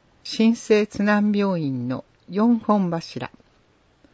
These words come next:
九月一日から新院長に就任が予定されています。どんな津南病院を目指していきますか？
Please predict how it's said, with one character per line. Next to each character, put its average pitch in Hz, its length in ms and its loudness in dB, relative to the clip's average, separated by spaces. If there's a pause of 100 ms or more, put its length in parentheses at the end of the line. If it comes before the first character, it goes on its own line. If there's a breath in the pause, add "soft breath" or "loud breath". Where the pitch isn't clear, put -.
(420 soft breath)
九 269 140 2
月 247 380 -2
一 214 120 0
日 - 240 -4
か 160 140 -6
ら 143 200 -6
新 233 420 4
院 226 260 4
長 156 260 -2
に 139 160 -2
就 220 280 -2
任 208 280 0
が 185 120 0
予 180 160 -2
定 180 240 -2
さ 170 180 -6
れ 160 120 -2
て 160 140 -6
い 143 100 -4
ま 143 180 -2
す。 - 180 -14 (680 soft breath)
ど 277 140 8
ん 262 80 10
な 180 120 0
津 - 160 -10
南 185 360 0
病 180 220 0
院 143 180 -4
を 131 60 -4
目 139 100 -4
指 175 200 -4
し - 120 -14
て 135 100 -10
い 143 160 -8
き - 180 -8
ま 135 140 -2
す - 180 -18
か？ 175 180 -8